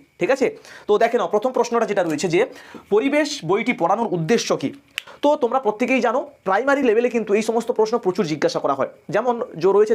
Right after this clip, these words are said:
জগৎবাড়ি বইটি পড়ানোর উদ্দেশ্য কী, ঠিক আছে? আমার বই পড়ানোর উদ্দেশ্য কী, আমার বই নামকরণের সার্থকতা কী, ঠিক আছে? এরকম প্রশ্ন থাকে। ঠিক অনুরূপভাবে এই পরিবেশ যে বইটি রয়েছে, সেই পরিবেশ বইটি পড়ানোর মেন উদ্দেশ্যটা কী?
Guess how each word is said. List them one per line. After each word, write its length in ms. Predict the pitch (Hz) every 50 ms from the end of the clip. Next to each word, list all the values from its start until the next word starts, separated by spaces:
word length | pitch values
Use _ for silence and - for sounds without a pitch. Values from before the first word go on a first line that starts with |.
| 160 160
জগৎবাড়ি 380 | 160 196 214 214 214 214 220 226 185
বইটি 200 | 196 208 202 208 -
পড়ানোর 300 | 190 185 180 190 180 180
উদ্দেশ্য 260 | 156 147 196 196 - 214 180
কী, 100 | 196 196 - - _ _ _ _ _ _ _ _ _ _ _ _ - -
ঠিক 100 | 214 240
আছে? 100 | 226 190 151 - - - - -
আমার 220 | 170 196 233 240 214
বই 100 | 240 240 -
পড়ানোর 300 | 190 202 208 214 190 202
উদ্দেশ্য 260 | 185 165 214 214 - 220 202
কী, 60 | 202 208 156
আমার 140 | 165 175 214 190
বই 140 | 208 214 175 156
নামকরণের 420 | 147 160 165 175 185 196 196 196
সার্থকতা 420 | - 233 247 - 302 - 196 196 190 185
কী, 80 | 196 196 190 - - _
ঠিক 100 | - 269 277
আছে? 100 | 269 214
এরকম 180 | 233 269 269 277 -
প্রশ্ন 160 | 254 247 - 247 247 247
থাকে। 160 | 226 233 285 - - - - -
ঠিক 140 | - 294 240 - -
অনুরূপভাবে 460 | 190 233 269 294 220 233 202 - 185 220 - - - - 247
এই 60 | 254 262 -
পরিবেশ 280 | 180 220 262 262 294 294 214
যে 60 | 277 240 170
বইটি 220 | 175 170 165 214 220
রয়েছে, 220 | 190 160 147 - 196 -
সেই 100 | 247 247 247
পরিবেশ 240 | 180 180 214 247 247 -
বইটি 180 | 202 220 214 240 233
পড়ানোর 300 | 180 165 180 208 220 220 - - - 170
মেন 160 | 170 196 226 220 185 -
উদ্দেশ্যটা 400 | 180 151 147 190 185 - 165 156 147 -
কী? 80 | 131